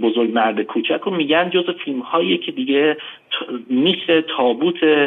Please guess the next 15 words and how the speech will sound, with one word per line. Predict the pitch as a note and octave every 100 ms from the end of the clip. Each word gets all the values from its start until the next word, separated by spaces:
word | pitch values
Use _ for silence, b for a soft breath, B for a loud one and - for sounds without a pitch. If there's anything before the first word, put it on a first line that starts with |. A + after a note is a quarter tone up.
| C#3+ B B
وسترن | C3 C3 - F3+ F3+
کلاسیک | - A#2+ G#2+ C3
رو | D3+
اینا | B2+ B2
زدن. | B2 G#2+ - - _ _ -
آخرین | A2 G#2+ A#2 A2+ G#2+ -
فیلم | C#3 C3
دیگه | A#2
می‌شه | B2+ A#2 B2+ A2 B B B -
این | A#2+
گروه | A#2 A2+ G#2+
خشن | A2 G#2+ C3+
آقای | B2 G#2+ A2 -
سام | G#2+
پکینپا | G2 G2 G#2 F#2+ D3 F3+ F#3